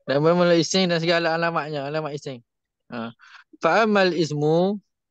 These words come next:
maka ada pun bermula isim. Fa yu'rafu, maka dikenal, nescaya maka di-, dikenal akan dia bil al, bil alif lam. Ka rajuli,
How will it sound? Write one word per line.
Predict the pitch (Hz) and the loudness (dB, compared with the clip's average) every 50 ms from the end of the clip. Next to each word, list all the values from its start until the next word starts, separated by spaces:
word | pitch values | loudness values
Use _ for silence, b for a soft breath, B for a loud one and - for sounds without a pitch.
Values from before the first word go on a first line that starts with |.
| _ _ - | _ _ -10
maka | 107 123 135 - 165 135 151 | -8 -8 -4 -4 -2 -2 -2
ada | 156 156 190 190 175 | 0 0 0 0 0
pun | 175 180 185 175 170 165 | -2 -4 -4 -4 -4 -2
bermula | 175 180 170 175 175 180 170 180 | -2 -2 -2 -2 -4 -4 -4 -4
isim. | 160 - - 175 151 135 - _ _ b b b b b b b b - | -4 -4 -6 -8 -8 -8 -14 _ _ b b b b b b b b -4
Fa | 107 123 139 | -2 0 0
yu'rafu, | 170 190 165 156 175 180 180 170 - 180 165 156 135 _ _ _ _ _ - | 0 0 0 -2 -2 -2 -2 -2 -2 -6 -6 -6 -8 _ _ _ _ _ -12
maka | 120 117 - 170 151 | -10 -6 -4 -4 -2
dikenal, | 156 151 147 - 156 156 170 185 180 180 175 165 160 _ _ b b b - | -4 -4 -8 -8 -6 -4 -4 -4 -4 -4 -6 -8 -10 _ _ b b b -10
nescaya | 156 151 _ - 165 165 175 180 175 175 | -10 -10 _ -4 -2 0 0 0 0 0
maka | 180 175 - - 185 175 | -2 -4 -4 -4 -6 -4
di-, | 175 175 170 | -6 -10 -12
dikenal | - 165 160 156 175 - - 170 170 180 180 160 170 | -14 -16 -12 -12 -12 -8 -8 -6 -6 -4 -4 -6 -6
akan | - - 175 | -6 -6 -6
dia | 170 170 180 185 175 175 175 175 - _ _ _ _ _ _ _ _ _ _ | -4 -4 -4 -2 -2 -4 -4 -6 -10 _ _ _ _ _ _ _ _ _ _
bil | - 156 175 170 151 | -8 -8 -8 -8 -8
al, | - - 175 160 151 139 123 _ | -4 -2 -2 -2 -2 -4 -10 _
bil | - 160 165 156 156 | -10 -10 -8 -6 -4
alif | 175 185 170 | -4 -2 -2
lam. | 180 175 151 135 120 - _ _ _ _ _ _ _ _ _ _ _ _ _ | 0 0 -2 -4 -6 -10 _ _ _ _ _ _ _ _ _ _ _ _ _
Ka | - 139 143 139 | -6 -4 -2 -2
rajuli, | 175 180 175 180 175 175 180 180 180 | -2 -2 -2 -4 -4 -4 -6 -10 -10